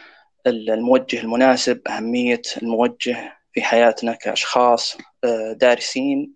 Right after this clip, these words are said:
موظفين، متعلمين، باحثين. آه، نصحبكم بإذن الله بمعية ضيوفنا الأعزاء الدكتورة ميعاد، آه، والدكتورة عهود،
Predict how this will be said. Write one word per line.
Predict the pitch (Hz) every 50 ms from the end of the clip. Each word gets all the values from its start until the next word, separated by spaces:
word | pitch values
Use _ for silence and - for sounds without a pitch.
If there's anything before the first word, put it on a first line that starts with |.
| _
موظفين، | - 117 110 - - 110 - - 123 127 131 131 131 127
متعلمين، | 117 104 - 101 104 110 - - 233 240 131 269 269 127
باحثين. | - - 202 - - - - 254 269 - 262 - _ _ _ _ _ _ _ _ _ _ _ _ _ _ _ _ _ _ _ _ _ _ _ _ _ - -
آه، | 127 127 123 123 123 123 120 - _ _ -
نصحبكم | 135 143 139 - - - 143 143 - - 131 123
بإذن | 110 110 120 123 117
الله | 117 113 117 127 131 139 143
بمعية | 135 120 123 110 113 120 117 117 - _
ضيوفنا | 104 117 127 123 123 - 113 110
الأعزاء | 110 101 98 110 107 - - 127 139
الدكتورة | 143 139 120 - - - 113 104 101
ميعاد، | 101 101 95 110 123 135 147 151 151 - _ _ _ _ _ _ _ _ -
آه، | 117 117 113 110 110
والدكتورة | 110 113 101 104 107 - - - 117 117 113 107
عهود، | 104 110 110 - 117 113 113